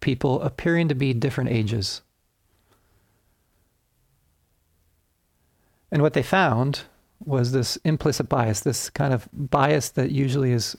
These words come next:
quite unconscious, this implicit bias against older-looking bodies compared to the bias towards younger-looking bi-, uh,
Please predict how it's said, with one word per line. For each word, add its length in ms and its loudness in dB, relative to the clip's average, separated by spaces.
quite 220 -2
unconscious, 680 -2
this 140 0
implicit 560 0
bias 300 2
against 400 0
older-looking 680 2
bodies 600 2
compared 480 0
to 380 0
the 120 2
bias 480 2
towards 540 2
younger-looking 760 2
bi-, 280 0
uh, 200 0